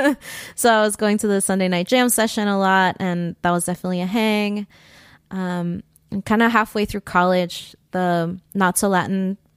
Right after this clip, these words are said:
series started. Um, that was Arturo Stable and my friend, um, Dariel, and, um, the, all the folks who lived in that <laughs> house or still, still live in that <laughs> house in South Philly,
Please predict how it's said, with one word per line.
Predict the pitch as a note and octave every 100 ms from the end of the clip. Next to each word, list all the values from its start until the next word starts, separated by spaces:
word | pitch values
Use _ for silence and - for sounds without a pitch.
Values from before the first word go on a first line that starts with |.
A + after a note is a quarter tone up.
| _ _ _ _ _ _ _ -
series | - B3 A#3 A#3+ A#3+
started. | - A#3+ A#3+ A#3+ A#3+ A#3+ - - - - - -
Um, | F#3+ F#3 F#3
that | F#3
was | F#3 F3+ F3+ -
Arturo | F#3+ F#3+ G3 F#3
Stable | - F#3 F3+ F3+
and | F3+ F3+
my | F3
friend, | - F3+ F3 F3+ F#3+ - _ -
um, | F#3+ F#3
Dariel, | F#3 F#3 F#3+ A3 A3 A3 G#3+ - - - -
and, | G3 F3+ F3+ F3+ - - _ -
um, | F#3+ F3 E3+ -
the, | - G3 -
all | G3+
the | G#3
folks | G#3 F#3+
who | G#3+
lived | G#3 F#3
in | G#3
that | G3+
<laughs> | F#3 -
house | B3+ A#3+ -
or | A#3 G#3+ G3+
still, | - B3 A#3 A3
still | A3+ - C4
live | B3+ A#3+
in | A#3+
that | A#3
<laughs> | - C#4
house | B3+ C4
in | B3
South | A#3 G#3+ G#3+
Philly, | - G3+ G3+